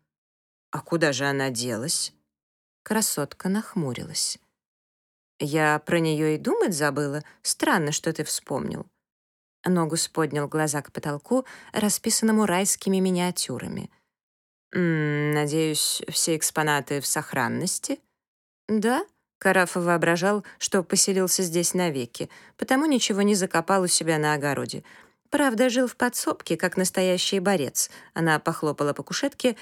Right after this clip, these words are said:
приглашая гостя сесть. Иеронимус приблизился, не спуская взгляда с радужных игл в широком разрезе воротника. «Не предполагал, что тебе это так легко удастся. Что это?»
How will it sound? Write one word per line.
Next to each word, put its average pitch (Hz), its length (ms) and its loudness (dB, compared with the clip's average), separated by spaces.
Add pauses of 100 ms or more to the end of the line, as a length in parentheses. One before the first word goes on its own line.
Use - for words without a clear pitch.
(140)
приглашая 208 580 2
гостя 151 400 -4
сесть. - 480 -6 (640)
Иеронимус 165 560 2
приблизился, 147 880 -2
не 233 140 2
спуская 214 500 0
взгляда 185 580 2
с - 120 0
радужных 175 640 0
игл 170 340 0
в - 80 -8
широком 170 480 2
разрезе 165 480 2
воротника. 160 640 -2 (800)
«Не 185 320 2
предполагал, 202 1160 2
что 165 260 -2
тебе 160 300 0
это 160 160 -2
так 160 240 -2
легко 160 400 -4
удастся. 156 840 -4 (500)
Что - 400 0
это?» 147 480 0